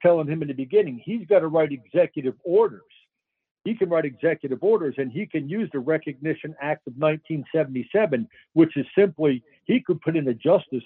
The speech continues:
force, which means he could have just a, you know, a, an elite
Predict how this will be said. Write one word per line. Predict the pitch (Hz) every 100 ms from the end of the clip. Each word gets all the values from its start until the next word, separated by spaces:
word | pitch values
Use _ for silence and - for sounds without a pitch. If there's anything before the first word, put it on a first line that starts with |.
| -
force, | 113 104
which | - 160 151
means | 160 147 135 - _ _
he | 226
could | 233 160
have | 160 156 139
just | 156 -
a, | 151 135 127 _ _ _ _ _
you | 160
know, | 160 135 151
a, | 147 151 156
an | 151
elite | 143 165 208